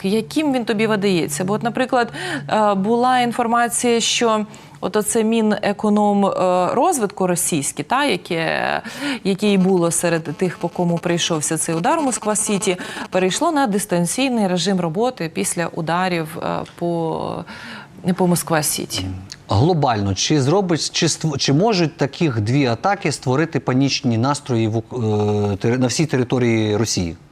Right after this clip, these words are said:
Speaker 2: Ні.
Speaker 1: Ну, в мене склалося враження, що там
Speaker 2: Ні.
Speaker 1: не особливо
Speaker 2: Ні, ну, там
Speaker 1: воно
Speaker 2: пару
Speaker 1: створило.
Speaker 2: сусідів занепокоєних, але, в принципі, ні.
Speaker 1: Е,
Speaker 2: Ті,
Speaker 1: швидше
Speaker 2: хто див-
Speaker 1: вони дивляться на це як на такий вау-ефект.
Speaker 2: Вони ще дивляться на це як, е, поодинокий випадок, яких і, котрий їх не касається, тому що так где-то там, где-то далеко.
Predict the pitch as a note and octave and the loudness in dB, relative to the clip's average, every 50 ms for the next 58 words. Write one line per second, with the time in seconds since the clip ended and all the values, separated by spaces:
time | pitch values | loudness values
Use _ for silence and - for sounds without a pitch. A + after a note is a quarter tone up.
0 | - - - - - C3+ C3 A#2+ G#2 F#2+ - - - - C#4 C4+ C#4+ D4+ D4 D4 | -20 -20 -20 -6 0 2 2 2 2 0 -6 -14 -14 -8 -4 -2 0 2 2 2
1 | C#4+ - - D4 C#4+ C#4 C#4 C#4 B3+ C4 C4+ C4 A3+ B3 B3 A#3+ - - B3 C3 | 2 2 2 2 2 2 0 0 0 2 2 2 2 0 0 0 0 0 2 2
2 | C#3 - E3+ D#3+ - A3+ A3+ A#3 A#3 A#3 A#3 A3+ - A#3+ A3 G#3 G3 C#4 - - | 4 4 4 4 4 4 2 2 2 2 2 0 0 2 2 4 4 4 4 4
3 | F3 - F4 D#4 B3+ D4 - - A#3 F3+ F3 F3 E3+ E3+ - G3 F#3+ E3+ D3+ E3 | 4 4 2 2 4 2 2 4 4 2 2 2 2 2 2 2 4 4 4 4
4 | E3+ E3+ E3+ E3 F3 D#3+ - A#3+ A#3+ A3 G3 F3 D#3 - E3 D#3+ D#3+ D3+ - G3 | 4 2 2 0 -2 0 2 2 2 4 4 2 2 2 2 2 2 2 2 0
5 | A3+ G#3 - G#3 - - E3 C#3+ A#2+ G#2 F#2+ F2+ - - - - - - G#3+ A3 | 0 2 0 -2 0 2 2 2 2 0 -2 -6 -10 -16 -20 -20 -8 -4 -2 -2
6 | G#3 G3 B3 B3+ D#4+ C#4+ A#3+ G#3+ - A3 E4 D#4+ D#4+ D#4+ D#4 C4 G#3+ - A3 A#3 | 0 0 2 0 2 2 2 2 2 2 2 2 2 0 0 -2 -2 -4 0 0
7 | D4+ D4+ D#4 D4+ C#4+ - D4 C#4+ C#4 C4+ C4 - C#4 C4+ C4 C4 - A#3+ A3 B3 | 2 2 2 0 0 -2 -2 -2 0 -2 -2 0 0 -2 -2 -2 -4 -6 -6 -6
8 | - - B3 A#3 G#3 G3+ A#3 A#3+ A#3 A#3 - - G3 F#3 - - C#3+ B2 - - | -4 -2 -2 -2 0 2 2 2 4 2 2 0 -2 -4 -4 -4 -4 -4 -6 -12
9 | - - - - - - - - - - - F#3+ F3+ F3+ G#3+ B3+ D#4+ E4 - - | -18 -20 -18 -18 -20 -18 -18 -18 -18 -8 -2 2 2 4 4 4 4 2 2 2
10 | B3 G#3+ C#4+ C#4 C4 B3+ - - A#3 A3+ A3 G#3+ G3 - - C4 B3+ A#3 A3 G#3+ | 2 2 2 2 2 2 2 0 0 2 2 0 0 0 0 2 2 2 2 2
11 | - - G#3 G3 F#3 F3+ F#3 G3+ G3 F#3 G3 G#3 A3+ A#3 - G#3+ F#3+ F#3 G3 - | 0 2 2 2 2 2 2 0 2 2 2 2 2 2 2 2 2 2 2 2
12 | - G3+ A#3+ G3 - F#3+ E3 - G3+ - - G3+ G3 F#3+ F#3 F3+ - F#3+ - G#3+ | 0 0 0 0 -2 -2 -2 -2 -4 -2 0 0 2 2 2 2 0 0 0 2
13 | G3 G3+ G3+ F#3 - G3 F#3+ - F#3+ - - C#4+ D4 C4+ - A#3 - G#3 A#3+ A3 | 0 2 0 0 0 -2 0 0 0 0 0 0 0 0 0 -2 -2 0 0 0
14 | - - - A3 G3 F#3+ F#3+ B3+ C4+ - A3 G3+ - C#4 C4+ A#3+ G3+ A3+ A#3+ A#3 | 0 0 -2 0 2 2 2 2 2 2 -2 0 0 2 2 4 2 2 2 2
15 | G3+ F3+ F#3+ F#3 E3+ - - - - | 2 2 2 0 0 -2 -4 -6 -6